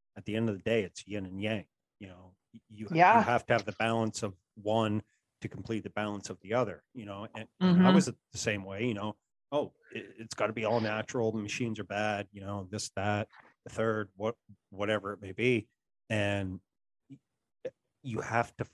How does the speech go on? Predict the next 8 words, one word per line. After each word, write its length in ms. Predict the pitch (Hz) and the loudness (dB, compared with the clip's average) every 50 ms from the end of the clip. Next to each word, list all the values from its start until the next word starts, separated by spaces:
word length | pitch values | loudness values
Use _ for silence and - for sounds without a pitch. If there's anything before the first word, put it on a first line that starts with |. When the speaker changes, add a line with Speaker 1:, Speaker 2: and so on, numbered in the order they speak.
| _ - | _ -2
Speaker 1:
find 440 | 110 113 110 107 98 98 95 90 - _ _ _ _ _ _ _ _ _ _ _ _ _ _ - | 0 0 0 -2 -4 -6 -10 -12 -14 _ _ _ _ _ _ _ _ _ _ _ _ _ _ -14
a 80 | 107 95 - _ _ _ | -14 -14 -18 _ _ _
balance 600 | 104 95 104 113 117 110 101 95 - - - - - _ | -2 0 2 2 2 0 -2 -4 -8 -12 -14 -14 -12 _
that 160 | - 117 113 - | -4 -4 -2 -2
is 180 | 120 113 104 - | -4 -4 -4 -2
gonna 220 | - 117 107 104 | -2 -2 -2 -2
help 260 | 98 - 110 101 - _ _ _ _ _ - 95 92 | -2 -4 -4 -6 -6 _ _ _ _ _ -20 -20 -14
you, 420 | 95 98 104 110 120 135 156 170 | -6 -2 0 2 2 0 -2 -4